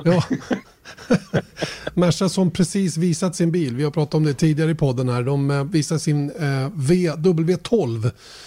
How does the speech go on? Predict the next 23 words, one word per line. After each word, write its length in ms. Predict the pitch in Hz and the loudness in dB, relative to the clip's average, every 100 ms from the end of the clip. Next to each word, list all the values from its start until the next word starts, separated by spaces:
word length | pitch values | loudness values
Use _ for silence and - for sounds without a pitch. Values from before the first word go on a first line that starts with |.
| - - | -20 -6
som 400 | 143 131 131 139 | -2 0 -2 -2
årets 340 | 147 143 139 | 0 0 0
upplaga 380 | 139 - 131 131 | -4 0 0 0
heter. 280 | 117 120 127 | -2 -2 -2
Det 60 | 127 | 0
var 160 | 131 | 0
väl 100 | 127 | 0
inga 240 | 127 123 120 | 2 2 -2
signifikanta 960 | - 165 139 143 - 156 156 151 - 151 | -2 0 2 0 0 0 2 0 -2 0
skillnader 420 | 165 139 147 143 | 2 2 2 2
mot 180 | 147 - | 0 2
fjolåret. 480 | 160 139 147 131 156 | 0 2 0 -2 -2
Lite 220 | 151 156 | -2 0
andra 200 | 139 131 | 0 0
färger. 420 | - 131 131 139 | 0 0 0 2
Några 520 | 165 185 165 156 196 | 4 4 2 0 2
hemligheter 640 | 175 160 139 135 123 131 135 | 2 4 0 -2 0 2 4
är 80 | 151 | 4
jag 120 | 135 | 4
helt 220 | 131 131 - | 4 2 2
säker 280 | 147 139 | 2 2
på 120 | 120 127 | 2 2
att 280 | - - | 0 -12